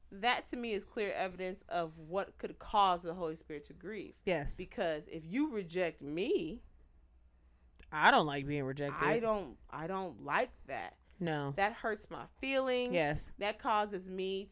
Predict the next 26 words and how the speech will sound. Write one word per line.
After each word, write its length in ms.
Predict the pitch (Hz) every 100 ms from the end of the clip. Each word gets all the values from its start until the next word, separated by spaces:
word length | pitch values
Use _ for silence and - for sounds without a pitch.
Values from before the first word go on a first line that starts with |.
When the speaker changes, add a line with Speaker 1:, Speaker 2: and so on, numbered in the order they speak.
| -
Speaker 1:
to, 360 | 196 160 151 -
um, 560 | 156 147 120 110 101 - - - -
experience, 920 | 165 - - 214 202 196 190 185 -
like, 240 | 151 156 -
a, 340 | 147 139 131 110 240
you 120 | 185
know, 80 | 147
we 140 | 143 185
usually 360 | 180 156 151
grieve 280 | 139 151 143 -
during, 340 | 151 143 131 135 - - -
grieve 240 | 151 143
during 300 | 143 135 139
loss, 400 | 147 165 151 - -
right? 120 | 202 202 190
Speaker 2:
Mm-hmm. 140 | 185 196 -
Speaker 1:
So 100 | -
that 180 | 208 208
tells 260 | - 208 214
me 120 | 185
there's 220 | 175 165
a 60 | 151
loss 360 | 156 180 190
of 160 | 160 143
relationship, 640 | 143 151 180 - - -
Speaker 2:
Yeah. 340 | 165 160 151